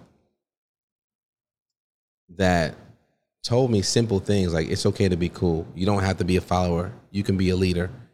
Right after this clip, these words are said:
You can start now. You don't have to wait until you're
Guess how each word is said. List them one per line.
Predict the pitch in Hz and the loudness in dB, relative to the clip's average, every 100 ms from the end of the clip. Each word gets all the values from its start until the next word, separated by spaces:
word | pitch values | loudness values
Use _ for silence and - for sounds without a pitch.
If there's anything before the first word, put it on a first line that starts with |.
| _ | _
You | 95 | -4
can | 110 | 0
start | 101 104 95 92 | 2 2 2 0
now. | 85 92 87 85 95 | 0 2 2 0 0
You | 98 | 0
don't | 98 | 0
have | 90 95 | 0 -2
to | - | -2
wait | 82 95 85 - | -2 0 -2 -6
until | 87 101 92 | -4 0 2
you're | 87 90 85 | 2 2 2